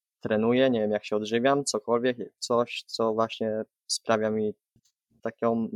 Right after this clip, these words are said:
radość z-, z-, też z życia, no i jak w ogóle ten dzień u mnie mija. No i parę osób na pewno odeszło, no i nawet teraz odchodzi, bo to idzie zauważyć, kto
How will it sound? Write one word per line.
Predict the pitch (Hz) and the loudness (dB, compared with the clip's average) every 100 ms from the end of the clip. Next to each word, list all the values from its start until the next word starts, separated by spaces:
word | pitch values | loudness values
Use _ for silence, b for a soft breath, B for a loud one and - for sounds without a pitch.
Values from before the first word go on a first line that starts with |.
| 113 | 4
radość | 123 135 135 | 6 4 0
z-, | - 135 131 | -4 0 -2
z-, | 123 - | -2 -2
też | 127 127 | -2 -2
z | |
życia, | 127 139 170 180 _ _ _ _ - | 0 0 2 -2 _ _ _ _ 2
no | 131 | 6
i | |
jak | 143 139 - | 6 6 0
w | |
ogóle | 135 135 143 139 | 2 6 6 6
ten | 139 143 131 | 4 2 4
dzień | 147 143 | 2 2
u | 143 | 0
mnie | 143 | 0
mija. | 143 104 87 _ b b _ - | 0 0 -2 _ b b _ -2
No | 151 | 0
i | 180 180 - _ _ | 2 0 -6 _ _
parę | 165 160 160 | 6 8 8
osób | - - | 6 -2
na | 143 | -4
pewno | 131 135 | 0 4
odeszło, | 131 120 - 147 147 | 4 4 2 0 2
no | 139 | 2
i | 151 156 135 | 2 0 2
nawet | 156 151 - | 2 4 4
teraz | 135 123 - | 6 6 2
odchodzi, | - 120 117 - 113 110 | -2 -2 0 0 0 0
bo | 107 113 117 113 107 - | 0 2 2 0 -4 -2
to | 120 120 | 0 2
idzie | 131 127 | 2 2
zauważyć, | 117 127 123 120 110 - | 6 6 10 8 6 -4
kto | - 113 110 107 104 | 0 2 4 2 0